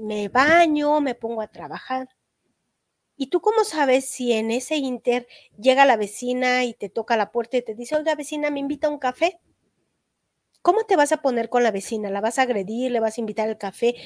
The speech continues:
¿Cuál sería tu reacción? Porque te está sacando de tus planes.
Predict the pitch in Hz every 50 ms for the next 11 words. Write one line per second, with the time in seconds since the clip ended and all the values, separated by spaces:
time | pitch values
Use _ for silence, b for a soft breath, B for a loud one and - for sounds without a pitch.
0 | B B B B - 403 415 415 415 392 370 349 349 - 311 294 294 262 226 -
1 | - - - 226 208 196 185 B B B B B B 220 220 - 220 - - 175
2 | - 220 233 - 392 381 - 320 269 240 240 254 247 240 - 196 - _ - 240
3 | 269 320 311 220 190 - _ -